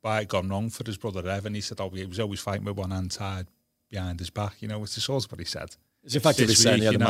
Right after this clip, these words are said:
Speaker 2: manager,
Speaker 1: yeah,
Speaker 2: yeah.
Speaker 1: yeah, yeah. Um, and I think that's not because he wasn't great at his job. I, I just think that we just didn't have that decision making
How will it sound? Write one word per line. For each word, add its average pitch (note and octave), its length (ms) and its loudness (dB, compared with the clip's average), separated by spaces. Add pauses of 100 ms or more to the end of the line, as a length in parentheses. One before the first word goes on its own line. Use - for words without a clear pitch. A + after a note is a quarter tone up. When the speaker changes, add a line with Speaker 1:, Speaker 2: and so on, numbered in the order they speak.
(120)
Speaker 2:
manager, A2 240 2
Speaker 1:
yeah, G2+ 60 -2
Speaker 2:
yeah. A2+ 260 2
Speaker 1:
yeah, A2+ 380 0
yeah. A2+ 240 2
Um, A2+ 40 -2 (260)
and C3 80 -2
I - 20 0
think D#3+ 180 -2
that's - 220 0
not B2+ 140 -4
because A2+ 500 -6 (760)
he - 80 -20
wasn't A2 420 -4 (180)
great G#2 280 -4
at F#2+ 60 -10
his F#2 140 -8
job. C3+ 240 -2
I, D3 180 -4
I D3 60 0
just C#3 240 -2
think A2 180 -2
that G#2+ 200 -4
we A2+ 100 -4
just G2+ 220 -6
didn't G2+ 180 -4
have G2 140 -6
that F#2+ 180 -8
decision A#2+ 400 -4
making A#2+ 380 -4